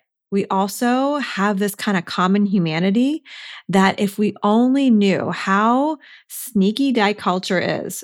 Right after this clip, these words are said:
Diet culture makes it seem like you're doing it wrong and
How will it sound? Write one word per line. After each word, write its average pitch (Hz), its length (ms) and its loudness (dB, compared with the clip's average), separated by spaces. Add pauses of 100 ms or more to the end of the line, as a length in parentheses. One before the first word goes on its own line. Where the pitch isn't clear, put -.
(120)
Diet 196 220 0
culture 233 340 -2
makes 220 280 0
it - 80 -14
seem 202 240 0
like 180 320 0 (280)
you're 208 280 2
doing 214 320 2
it 185 120 -2
wrong 226 640 -2 (320)
and 190 640 2